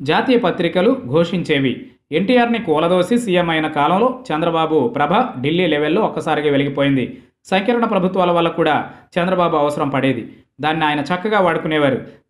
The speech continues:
చక్రాలు తిప్పినట్లుగా అనుకూల మీడియా చిత్రీకరించేది. రెండు వేల పద్నాలుగు నుంచి పరిస్థితి మారిపోయింది.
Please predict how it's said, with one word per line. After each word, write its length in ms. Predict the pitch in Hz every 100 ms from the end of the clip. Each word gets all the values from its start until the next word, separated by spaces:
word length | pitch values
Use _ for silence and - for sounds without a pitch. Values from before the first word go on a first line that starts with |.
| 135
చక్రాలు 280 | 135 180 170
తిప్పినట్లుగా 600 | 156 165 156 160 202 214
అనుకూల 320 | 135 160 180
మీడియా 320 | 165 156 180 226
చిత్రీకరించేది. 840 | 196 170 165 147 139 143 123 107 - _ -
రెండు 160 | 143 165
వేల 120 | 180
పద్నాలుగు 500 | 170 170 175 185 185
నుంచి 240 | 180 196
పరిస్థితి 400 | 180 160 165 165
మారిపోయింది. 520 | 147 143 156 147 123